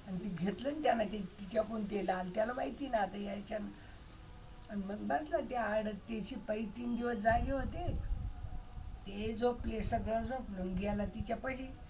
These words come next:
म्हणे, "घाबरू नका, मी आलोय, आपण हे जाऊ."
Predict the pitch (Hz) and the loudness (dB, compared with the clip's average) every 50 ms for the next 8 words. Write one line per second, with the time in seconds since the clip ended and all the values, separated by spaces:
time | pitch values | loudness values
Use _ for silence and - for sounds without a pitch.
0 | - - - - - - 214 214 214 196 175 170 180 185 175 175 180 180 185 190 | -12 -12 -12 -12 -10 -6 -4 -2 -2 -2 0 2 2 2 2 0 0 -2 -2 -2
1 | 190 190 214 208 208 208 202 190 180 170 170 180 208 233 254 - - - - - | -2 -2 0 0 0 0 0 0 0 0 0 0 -2 -2 -4 -4 -6 -10 -10 -12
2 | - - - 202 196 175 - 220 208 196 170 160 170 156 156 | -12 -12 -10 -10 -8 -6 -4 -2 0 0 0 0 0 0 -2